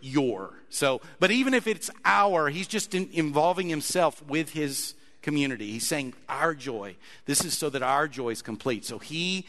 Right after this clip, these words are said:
is writing this. So one of the purposes as we go through it, it's important for you to remember, it's so that you get complete joy, which we talked about in the Kingdom series. John, unsurprisingly, makes the kingdom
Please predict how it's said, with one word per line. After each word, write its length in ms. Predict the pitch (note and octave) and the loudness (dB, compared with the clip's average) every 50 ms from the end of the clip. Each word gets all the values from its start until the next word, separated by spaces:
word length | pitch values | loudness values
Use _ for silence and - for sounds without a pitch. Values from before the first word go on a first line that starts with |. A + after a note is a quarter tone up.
| - - - - - - - | -16 -20 -20 -20 -20 -6 -4
is 160 | D#3 C3+ A#2+ | -4 -4 -4
writing 500 | B2 A#2+ B2 D3 D#3+ F3 G3 G#3 G3 F#3+ | -4 0 4 4 4 4 2 0 -2 0
this. 280 | F#3 F#3 D#3+ A#2 - - | 0 0 0 0 -4 -6
So 120 | - B2+ | -8 -8
one 220 | A#2+ B2 C#3+ E3 G3 | -2 0 2 4 4
of 40 | |
the 60 | A#3+ B3+ | 4 2
purposes 560 | - - A#3+ A#3+ - G#3 - - D3+ C#3 B2+ | 4 4 2 2 2 -2 -6 -6 -6 -6 -6
as 100 | C3+ B2 | -6 0
we 140 | C3+ E3+ F#3 | 0 2 4
go 140 | F#3 G3+ | 4 2
through 340 | F3+ - - A3+ A#3 G#3+ E3 | 2 2 0 4 4 4 4
it, 40 | C#3 | 2
it's 140 | C3+ - - | -4 -6 -8
important 360 | C3+ - - D#3 E3+ F#3 F3+ | -8 -2 0 0 0 0 -4
for 100 | - F#3 | -8 -6
you 60 | F#3 | 0
to 80 | F3+ G3 | 2 2
remember, 500 | G3 F#3+ F#3+ G#3 A3+ G3+ D#3+ C3 A2 - - - - - - - - | 2 4 2 2 2 2 -2 -4 -4 -8 -16 -20 -18 -18 -18 -10 -4
it's 160 | - D3+ - - | -4 0 0 0
so 240 | - - E3 E3+ | 0 2 0 2
that 200 | D#3 E3+ C#3+ C3+ | 2 0 -4 -4
you 280 | C#3 C3 C3+ D3 D#3+ E3 | -10 -10 -8 -8 -8 -8
get 480 | C#3+ - D3+ D3+ D#3 D3+ - - - - - - - - - - - - - - - - - - - - - - - - - - | -6 -4 -2 -2 -2 -2 -6 -14 -20 -20 -20 -20 -20 -20 -20 -20 -20 -20 -20 -20 -20 -20 -20 -20 -20 -20 -20 -20 -20 -20 -20 -16
complete 640 | - - C3+ C#3 C#3 - - A#2+ A#2+ B2 D3 - - | -12 -8 -8 -8 -8 -10 -10 -8 -8 -8 -10 -12 -10
joy, 380 | - D#3 F#3+ G3 G#3+ G#3 D#3+ C#3+ - - - - - - - - - - - - - - - - - - - - - - - - - - - | -4 -4 -4 -4 -4 -10 -10 -12 -14 -18 -20 -20 -20 -20 -20 -20 -20 -20 -20 -20 -20 -20 -20 -20 -20 -20 -20 -20 -20 -20 -20 -20 -20 -6 -2
which 160 | E3 E3+ - | -2 -2 0
we 60 | G3 | 0
talked 260 | F3+ F#3+ F3+ F3 - F3+ | 2 2 2 2 2 2
about 200 | F3 F3 F3+ F#3 | 2 2 2 0
in 100 | F#3+ F#3+ | -2 -6
the 60 | F#3+ | -6
Kingdom 320 | - A3+ A3+ A#3 A#3 G#3 | -4 -4 -2 0 -2 -2
series. 600 | - - F#3 E3 D3+ C#3 C3+ B2 A2+ - - - - - D3 | -2 -2 -2 0 0 0 -2 -2 -6 -8 -10 -12 -16 -10 -2
John, 460 | C3 F3 F3+ G3+ F#3+ G#3 A#3 A#3+ B3+ - - - - - - - - - - | 2 2 2 4 4 2 2 0 -6 -10 -18 -20 -20 -20 -20 -20 -20 -2 6
unsurprisingly, 1000 | G#3+ C4+ C#4+ C4 - G3+ - - D#3 D#3 D#3+ E3 D3 F#3+ F#3+ G#3 A#3+ C4+ C4 - - - - - - - - - - - - - - | 6 6 6 6 -2 -6 -2 2 4 4 4 4 2 0 0 2 2 0 0 -2 -10 -20 -20 -20 -20 -20 -20 -20 -20 -20 -20 -10 4
makes 280 | - F3+ G3 F#3+ - - | 6 6 6 6 2 -4
the 120 | - A3 | -6 -6
kingdom 680 | - - - B3+ D4 C#4+ A#3 F3+ F3 F3 G3 A3 G#3+ | -8 0 0 0 0 2 2 2 2 2 2 -2 -8